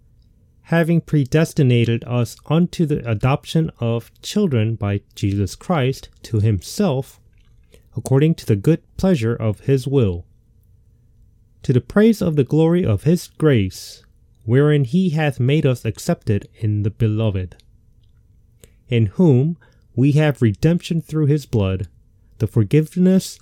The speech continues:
of sins, according to the riches of his grace,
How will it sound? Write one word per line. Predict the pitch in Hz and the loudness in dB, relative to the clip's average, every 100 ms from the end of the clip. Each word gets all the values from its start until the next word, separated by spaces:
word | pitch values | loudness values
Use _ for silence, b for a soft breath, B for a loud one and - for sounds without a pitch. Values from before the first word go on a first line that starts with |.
| - | -6
of | 135 - | -4 -6
sins, | - 170 120 101 110 - - _ _ _ _ - | -4 0 0 0 -4 -12 -20 _ _ _ _ -12
according | 117 - 175 196 202 | -10 -2 2 2 0
to | - | 0
the | 120 | 0
riches | 143 - 165 | 0 0 -4
of | - 113 | -2 -2
his | 101 127 - | 0 0 0
grace, | 123 120 98 - - | -2 0 0 -6 -16